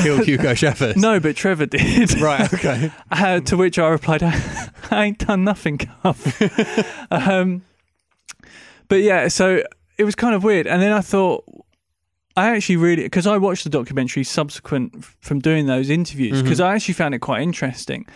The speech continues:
Speaker 2: Um, so I decided to see if I could get hold of a copy of that, and I have. Um,
Speaker 1: It's also on Netflix streaming at the moment,
Speaker 2: yes,
Speaker 1: I noticed.
Speaker 2: yeah. Um, so basically, um,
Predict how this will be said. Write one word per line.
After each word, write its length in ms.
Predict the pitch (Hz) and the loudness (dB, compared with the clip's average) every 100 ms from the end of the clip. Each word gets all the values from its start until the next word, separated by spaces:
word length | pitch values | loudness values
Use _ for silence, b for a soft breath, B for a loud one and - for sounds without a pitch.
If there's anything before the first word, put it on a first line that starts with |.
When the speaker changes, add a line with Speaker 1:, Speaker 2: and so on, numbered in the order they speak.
| B B B | B B B
Speaker 2:
Um, 640 | 139 143 147 147 147 123 _ _ _ _ _ _ _ _ _ | -2 0 2 0 -4 -6 _ _ _ _ _ _ _ _ _
so 320 | - 175 165 | -4 0 0
I 120 | - 156 | 0 -2
decided 360 | 165 196 165 | 0 -2 -2
to 60 | - | -4
see 100 | 170 | -6
if 120 | 151 | -6
I 80 | 139 | -10
could 180 | - 123 | -10 -6
get 160 | 147 | -6
hold 180 | 143 147 | -4 -4
of 60 | 131 | -6
a 60 | |
copy 260 | - 127 135 | -6 -6 -4
of 120 | 123 | -2
that, 260 | 160 - _ | -2 -4 _
and 180 | 170 131 | -10 -6
I 80 | 123 | -6
have. 460 | - 180 123 - - B B B B | -4 -4 -4 -10 -20 B B B B
Um, 500 | - 139 139 143 147 | -2 0 0 -2 -4
Speaker 1:
It's 100 | 127 | -2
also 300 | 147 - 139 | -2 0 2
on 140 | 127 123 | 2 0
Netflix 320 | 135 - - | -4 -6 -10
streaming 340 | - 135 101 | -6 -6 -6
at 60 | 95 | -8
the 60 | 92 | -2
moment, 120 | 180 131 | -2 -2
Speaker 2:
yes, 20 | 95 | -6
Speaker 1:
I 40 | |
noticed. 280 | 95 - 160 | -8 -8 -4
Speaker 2:
yeah. 200 | 131 - B B B - | -4 -6 B B B -4
Um, 400 | 156 165 165 - | -2 0 -4 -8
so 520 | - 175 160 165 151 _ _ _ _ _ _ _ - | -4 0 4 2 0 _ _ _ _ _ _ _ -2
basically, 800 | 208 226 208 - 175 170 151 - - | 0 0 -2 0 2 2 0 -10 -6
um, 480 | 147 139 135 127 | -2 0 -2 -6